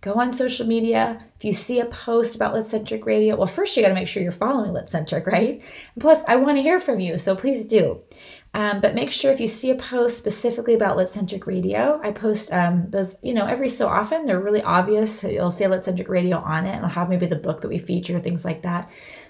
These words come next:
If you see that, please like it. Even better if you can share it and comment on it,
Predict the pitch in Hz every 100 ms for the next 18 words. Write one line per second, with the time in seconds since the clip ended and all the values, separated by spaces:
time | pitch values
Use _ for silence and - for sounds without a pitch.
0 | _ - 226 277 - - 254 247 247 -
1 | 359 370 - 185 170 180 202 208 - -
2 | _ - 302 302 233 220 226 226 214 202
3 | 180 170 - 190 185 202 - 180 - 175
4 | 185 208 214 208 220 247